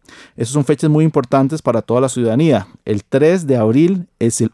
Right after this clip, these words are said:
último día para difundir o publicar parcial o totalmente,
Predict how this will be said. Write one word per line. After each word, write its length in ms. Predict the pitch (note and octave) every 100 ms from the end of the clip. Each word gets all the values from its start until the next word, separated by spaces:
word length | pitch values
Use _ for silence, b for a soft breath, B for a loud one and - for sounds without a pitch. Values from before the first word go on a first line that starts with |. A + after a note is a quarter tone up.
| -
último 580 | F3 G#3 F3+ G#3+ F#3 C3+
día 240 | D3 E3
para 240 | D#3+ C3 G#2+
difundir 640 | G#2+ - A2 A2 D3 D#3+ _
o 120 | A2+
publicar 760 | G2+ A2 G#2 F#2+ - C#3 C#3+ -
parcial 640 | G2 F2+ - C#3+ C#3+ A#2+
o 120 | D3 C#3
totalmente, 840 | G2+ - C3+ D#3 F#3 F#3 G#3